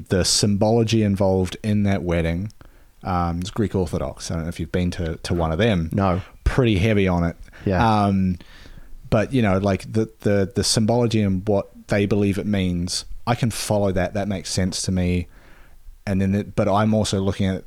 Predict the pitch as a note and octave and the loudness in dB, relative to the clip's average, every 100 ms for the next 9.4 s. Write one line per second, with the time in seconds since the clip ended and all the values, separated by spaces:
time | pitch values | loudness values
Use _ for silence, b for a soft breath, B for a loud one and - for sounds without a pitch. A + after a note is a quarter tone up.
0 | - - G#2+ G2+ F2+ G2 F#2 - F#3+ F3 | -8 -6 -4 -2 -4 -4 -6 -4 -6 -6
1 | - b b b b - A2 A2 F#2 G#2 | -8 b b b b -2 0 0 0 -2
2 | - G2+ G#2 G#2 - G#2 - G2 F#2 - | 0 0 0 -2 -2 -4 -2 -4 -4 -2
3 | G2 F#2 F2 E2+ E2+ - - F#2+ A2+ B2 | 0 0 0 -2 -4 -8 -6 -2 2 2
4 | F#2 E2+ E2 D#2+ - - - A2+ F#2 F#2 | 2 0 0 -4 -12 -12 -4 -2 0 0
5 | F#2 - G2+ F2 - G#2+ F2+ F2+ E2+ E2+ | 0 0 0 0 0 0 2 2 2 -2
6 | F2 - - - G2+ E2 E2+ - - G2+ | -6 -10 -8 -4 -2 0 -4 -6 -6 -2
7 | F2+ F2 F2 E2+ - - F#2+ E2+ - B | 0 0 0 -2 -6 -4 -2 -2 -6 B
8 | B B A#2 G#2 F#2+ F#2 F2+ F2+ G2 F#2 | B B 0 2 4 2 0 0 -2 0
9 | - F2 F2 D#2+ | -2 0 -2 -2